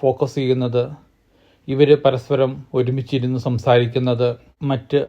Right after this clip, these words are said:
റൗണ്ട് ഏരിയയിൽ ഒരുമിച്ച് നടന്ന് മറ്റുള്ളവർ സംസാരിക്കുന്നത്, ഇവരെയാണ് കൂടുതലും ഫോക്കസ് ചെയ്ത് നമുക്ക് കാണാൻ കഴിയുന്നത്. കഴിഞ്ഞ ദിവസങ്ങളിൽ ഈദ് ആയിരുന്നു. അപ്പോൾ അന്നേ ദിവസം അതിൻ്റെ അകത്തെ കണ്ടസ്റ്റന്റുകളെല്ലാം രണ്ട്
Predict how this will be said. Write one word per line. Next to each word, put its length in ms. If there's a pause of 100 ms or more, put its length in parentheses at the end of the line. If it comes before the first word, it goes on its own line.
റൗണ്ട് 280 (180)
ഏരിയയിൽ 480 (260)
ഒരുമിച്ച് 520
നടന്ന് 380 (100)
മറ്റുള്ളവർ 440
സംസാരിക്കുന്നത്, 680 (120)
ഇവരെയാണ് 380 (120)
കൂടുതലും 420 (140)
ഫോക്കസ് 440
ചെയ്ത് 260 (380)
നമുക്ക് 400
കാണാൻ 320
കഴിയുന്നത്. 420 (120)
കഴിഞ്ഞ 260
ദിവസങ്ങളിൽ 500 (420)
ഈദ് 400 (180)
ആയിരുന്നു. 380 (360)
അപ്പോൾ 220
അന്നേ 280
ദിവസം 320 (280)
അതിൻ്റെ 260
അകത്തെ 240
കണ്ടസ്റ്റന്റുകളെല്ലാം 960 (400)
രണ്ട് 160